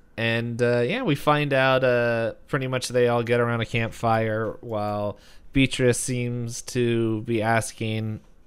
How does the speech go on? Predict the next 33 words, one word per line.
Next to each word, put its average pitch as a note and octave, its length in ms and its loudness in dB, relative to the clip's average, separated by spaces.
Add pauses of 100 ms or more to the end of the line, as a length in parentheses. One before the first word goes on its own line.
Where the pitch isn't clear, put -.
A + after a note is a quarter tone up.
(380)
pretty F#3 180 2
much D3+ 340 -2
delay G#2 640 2 (300)
going A2+ 200 -4
to A#2 60 0
Adelaide. G#2 600 0 (960)
And, A2+ 600 0
uh, A2 300 4
we A#2 240 0
get A#2+ 220 2
a A2+ 60 4
little A#2 200 4
bit A#2 120 2
of A2+ 80 0
a A#2 60 4
lore G#2+ 280 6
drop A2 560 2
of, G2+ 400 2
um, F#2+ 680 0 (560)
some A2+ 360 0
other G#2+ 300 4
people A#2+ 680 2 (180)
in A#2+ 360 2
Wirt's B2 340 2
life C3+ 580 0
that C3 180 4
are, C3 340 4
that C3+ 100 -6
are C3 60 -2
sticking C3+ 380 -6
out. C#3+ 240 -4 (1040)
And, A#2+ 720 0
uh, A2+ 680 2